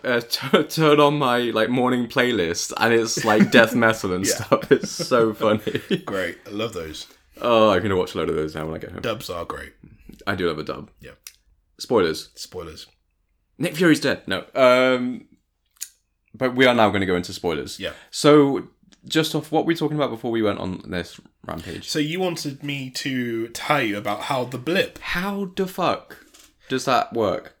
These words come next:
Speaker 2: So why did they call it a blip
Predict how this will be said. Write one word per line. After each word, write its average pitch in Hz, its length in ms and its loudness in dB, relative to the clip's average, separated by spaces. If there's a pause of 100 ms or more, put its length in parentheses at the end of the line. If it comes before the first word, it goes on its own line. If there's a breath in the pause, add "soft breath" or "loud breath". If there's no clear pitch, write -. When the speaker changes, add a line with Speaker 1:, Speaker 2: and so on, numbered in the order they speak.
Speaker 2:
So 143 460 0 (160)
why 202 600 0
did 165 120 0
they 160 120 0
call 156 260 0
it 120 80 -8
a 101 40 -12
blip 95 380 -8